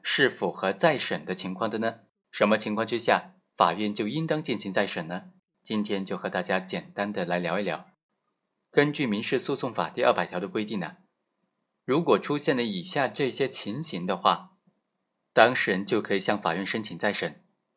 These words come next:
法院也应当裁定进行再审。第一，有新的证据足以推翻原审判决裁定的。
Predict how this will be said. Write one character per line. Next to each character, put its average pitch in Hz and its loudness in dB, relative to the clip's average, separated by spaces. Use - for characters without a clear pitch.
法 87 6
院 110 0
也 90 0
应 135 -2
当 147 0
裁 90 -4
定 127 -6
进 104 -4
行 92 -4
再 90 -2
审。 - -10
第 139 0
一， - -10
有 95 6
新 165 -2
的 123 -2
证 107 -6
据 92 -4
足 127 0
以 135 0
推 - -4
翻 135 -2
原 90 -2
审 - -2
判 110 -4
决 101 -2
裁 85 -6
定 135 -6
的。 - -12